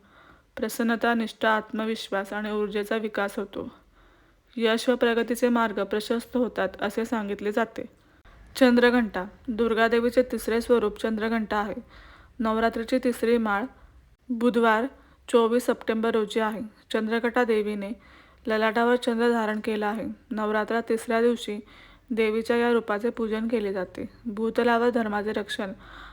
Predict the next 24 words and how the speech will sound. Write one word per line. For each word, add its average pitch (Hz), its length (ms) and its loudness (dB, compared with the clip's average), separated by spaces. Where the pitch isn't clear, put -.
आणि 220 180 0
अंधकार 226 500 0
दूर 226 260 2
करण्यासाठी 208 680 -2
चंद्रघंटा 214 760 -4
देवी 220 220 0
प्रकट 214 360 -4
झाली, 202 320 -6
असे 220 260 0
सांगितले 220 420 -2
जाते. 208 320 -4
या 214 80 2
देवीची 214 400 0
उपासना, 214 540 -2
आराधना 208 420 -2
केल्यास 202 440 -2
आध्यात्मिक 226 600 0
आणि 240 140 2
आत्मिक 226 400 -2
शक्ती 233 300 -4
प्राप्त 220 380 -4
होऊ 220 180 0
शकते. 208 640 -8
यासह 208 480 -2